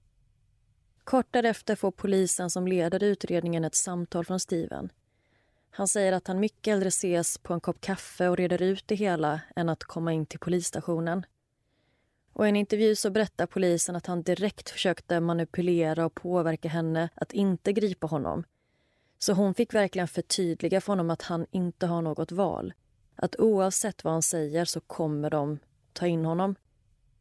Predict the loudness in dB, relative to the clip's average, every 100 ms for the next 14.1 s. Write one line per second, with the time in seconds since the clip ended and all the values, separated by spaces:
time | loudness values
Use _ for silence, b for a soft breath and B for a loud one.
0 | _ -4 -2 2 4 4 0 0 0 2
1 | 2 2 0 0 0 0 -2 0 0 0
2 | -2 0 -2 0 0 2 0 0 0 2
3 | 0 -4 -2 0 0 -2 -4 -16 -4 0
4 | 2 0 -2 -2 0 0 0 -2 -2 -2
5 | 0 0 -2 -4 -4 -4 -8 _ _ _
6 | _ _ _ _ 0 2 2 2 2 2
7 | 2 0 -2 -2 -2 -6 -6 -6 -4 -2
8 | -2 0 0 0 -2 -4 -6 _ -20 -6
9 | 0 0 0 -4 -4 -4 -2 -2 -2 -4
10 | -8 _ -8 -2 0 0 -2 -6 -8 -10
11 | -12 -20 _ _ _ _ _ _ _ _
12 | 0 2 2 0 -2 -4 -4 -2 0 -2
13 | -2 -2 0 0 0 0 2 0 0 0
14 | 0